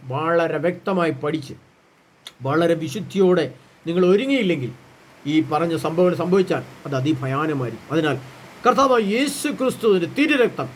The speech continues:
നമ്മെ മുഴുവനും സംരക്ഷിക്കുമാറാകട്ടെ. കർത്താവായ യേശു ക്രിസ്തുവിൻ്റെ പരിശുദ്ധാത്മാവ് നമ്മളെ പൊതിഞ്ഞ് സംരക്ഷിക്കട്ടെ. എന്നിലേക്ക് വിവേകം കടന്നു വരാൻ,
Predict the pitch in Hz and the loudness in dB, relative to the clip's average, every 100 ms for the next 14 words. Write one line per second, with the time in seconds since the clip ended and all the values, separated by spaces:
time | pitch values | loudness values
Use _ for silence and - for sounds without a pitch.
0 | - - - 202 233 226 262 294 294 285 | -16 -14 -2 0 2 2 2 4 4 4
1 | 254 233 240 269 339 294 233 202 175 151 | 2 0 0 0 2 0 0 -2 -2 -2
2 | 139 131 - - - - 139 160 180 185 | -6 -10 -18 -20 -16 -12 -4 2 2 4
3 | 190 190 208 - 220 226 220 233 185 - | 4 6 6 2 -4 -2 -2 -2 -4 -2
4 | 233 262 311 - 247 220 196 175 135 - | -2 0 0 2 2 2 0 0 -2 -8
5 | - 202 269 - 240 320 330 320 220 220 | -8 0 2 2 -2 2 2 2 0 0
6 | 185 127 - 131 - - - 165 180 208 | -2 -4 -8 -12 -16 -20 -6 0 2 6
7 | 214 226 202 208 208 247 254 254 214 190 | 6 4 2 2 4 4 2 0 -2 -2
8 | 170 151 | -2 -4